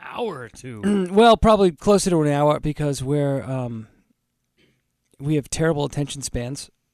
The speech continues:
Speaker 2: Um, but yeah, we're gonna record from the Bridgewater Triangle. We're gonna record anything we might see late at, late at night, of course.
Speaker 1: Wait, wait, wait!
Speaker 2: Um,
Speaker 1: I thought we were going during the day.
Speaker 2: No, no, we gotta do it at night. We're gonna bring a
Speaker 1: Nope.
Speaker 2: camera.
Speaker 1: Nope, I'm out.
Speaker 2: Okay,
Speaker 1: Nope.
Speaker 2: well, you're a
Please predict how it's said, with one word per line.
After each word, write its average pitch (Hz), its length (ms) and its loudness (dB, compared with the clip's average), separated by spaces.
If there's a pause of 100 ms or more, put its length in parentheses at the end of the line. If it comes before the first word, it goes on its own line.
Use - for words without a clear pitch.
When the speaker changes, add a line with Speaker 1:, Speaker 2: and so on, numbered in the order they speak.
Speaker 2:
Um, 139 720 -6
but 190 140 2
yeah, 196 280 2
we're 170 140 -6
gonna 208 160 -6
record 202 380 2
from 208 240 2
the 196 60 2
Bridgewater 160 440 4
Triangle. 143 440 -4
We're 139 120 -8
gonna 143 160 -6
record 147 420 -4
anything 185 340 -6
we 160 100 -2
might 139 220 -4
see 131 240 -6 (460)
late 180 320 0
at, 185 220 -4
late 165 220 -2
at 160 100 -4
night, 139 180 -2
of 135 140 -8
course. 131 360 -10 (720)
Speaker 1:
Wait, 135 140 -8
wait, 143 220 0
wait! 120 140 -4
Speaker 2:
Um, 117 60 -6
Speaker 1:
I 117 40 -10
thought 120 220 -12
we 120 40 -8
were 117 140 -10
going 107 200 -12
during 95 220 -16
the 92 60 -20
day. 90 300 -18 (340)
Speaker 2:
No, 190 380 2
no, 156 180 6
we 143 100 4
gotta 160 160 2
do 160 160 4
it 151 80 6
at 139 60 0
night. 151 220 0
We're 147 100 0
gonna 147 140 2
bring 151 300 0
a 143 100 0
Speaker 1:
Nope. 110 100 -6
Speaker 2:
camera. 160 460 0
Speaker 1:
Nope, 127 220 -14
I'm 117 80 -16
out. 113 220 -14 (840)
Speaker 2:
Okay, 147 360 -4
Speaker 1:
Nope. 113 80 -8
Speaker 2:
well, 127 260 -6
you're 160 260 0
a 143 40 -4